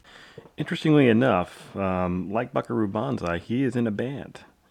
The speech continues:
It's a jazz band called the Mildred Snitzer Orchestra with Buckaroo co-star Jeff Goldblum, who is an accomplished pianist. So Peter Weller is, in fact,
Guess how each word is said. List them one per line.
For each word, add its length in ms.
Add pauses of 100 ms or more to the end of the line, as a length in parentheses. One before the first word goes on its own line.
(100)
It's 120
a 60
jazz 420
band 400
called 420
the 160
Mildred 500 (100)
Snitzer 520
Orchestra 600 (400)
with 200
Buckaroo 380
co-star 760
Jeff 320
Goldblum, 580
who 200
is 220
an 120
accomplished 760
pianist. 580 (1000)
So 140
Peter 220
Weller 340
is, 240
in 120
fact, 540